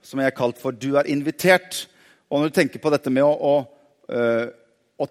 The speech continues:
tenke, bruke hodet, så, så er det jo litt sånn at vi, vi, vi mennesker, vi, og vi som, hva skal jeg si, som er kristne, vi, vi bruker jo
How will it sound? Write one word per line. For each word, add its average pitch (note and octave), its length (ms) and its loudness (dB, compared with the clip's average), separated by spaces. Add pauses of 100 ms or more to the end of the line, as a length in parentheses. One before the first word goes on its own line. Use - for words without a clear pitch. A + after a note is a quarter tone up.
(120)
tenke, F#3+ 800 -2 (320)
bruke D#3+ 460 -6
hodet, D#3+ 500 0
så, E3+ 260 0 (320)
så E3+ 460 0
er C#3 400 2
det F3 80 0
jo F#3+ 60 2
litt F#3 180 0
sånn D3 160 -2
at C3+ 160 -2
vi, D3 320 0 (420)
vi, C#3+ 420 -2
vi C#3+ 220 -4
mennesker, C#3+ 540 -2
vi, C#3+ 140 -2 (520)
og E3 200 -8
vi D#3 160 -4 (520)
som, F3+ 240 -8 (280)
hva D#3+ 120 -6
skal D3+ 80 -12
jeg D#3 80 -12
si, D#3 80 -10
som E3 120 -2
er - 80 -20
kristne, E3 440 -6
vi, D#3+ 140 2 (420)
vi E3 160 0
bruker E3+ 540 -8
jo A#3 80 -8